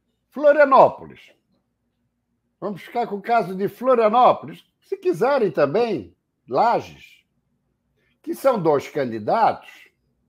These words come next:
muito ligados ao governador,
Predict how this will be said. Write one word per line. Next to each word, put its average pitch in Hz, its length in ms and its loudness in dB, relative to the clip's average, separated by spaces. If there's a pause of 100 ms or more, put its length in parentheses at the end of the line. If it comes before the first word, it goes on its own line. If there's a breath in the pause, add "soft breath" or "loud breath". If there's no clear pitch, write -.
(460)
muito 294 560 -2
ligados 131 680 0
ao 104 140 -8
governador, 131 840 -4